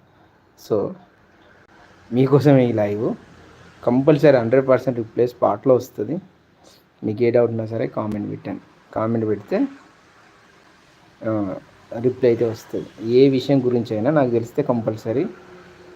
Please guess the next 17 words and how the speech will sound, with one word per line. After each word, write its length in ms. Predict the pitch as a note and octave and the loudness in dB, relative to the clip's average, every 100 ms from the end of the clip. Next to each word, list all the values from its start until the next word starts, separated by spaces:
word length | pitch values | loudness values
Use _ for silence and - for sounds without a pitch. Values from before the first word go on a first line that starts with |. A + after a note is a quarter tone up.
| - | -4
రిప్లై 320 | B2 - B2 | -4 2 2
ఇస్తా. 320 | A2+ - - - | 0 -4 -6 -6
స్పాట్లో 480 | B2 - G#2 G#2 - | -10 -4 -6 -4 -8
వస్తది. 420 | - - C3+ - F3 _ - _ - - - - - | -8 -12 -18 -18 -20 _ -20 _ -20 -20 -20 -20 -18
మీకు 180 | D3 B2 | -16 -14
ఏ 60 | A#2 | -14
డౌట్ 200 | A#2+ A#2+ | -14 -16
ఉన్నా 140 | A#2+ | -20
సరే 220 | A#2+ A#2 | -20 -20
కామెంట్ 440 | - B2 G#2+ G#2+ G#2 | -16 -16 -16 -20 -20
పెట్టండి. 600 | - - - _ _ - | -20 -20 -20 _ _ -8
కంపల్సరీ 520 | A#2+ A#2+ C3 C3 C3+ | -4 -2 -2 2 2
ఒక 140 | B2+ B2 | 2 2
లైక్ 280 | A2+ A2+ | 2 2
అయితే 180 | B2 A#2+ | 0 0
కొట్టండి. 400 | A2+ A2+ A2+ A2+ D#3+ - _ _ _ _ _ _ | -4 -4 -6 -6 -10 -18 _ _ _ _ _ _
ఆ, 120 | A2 | -18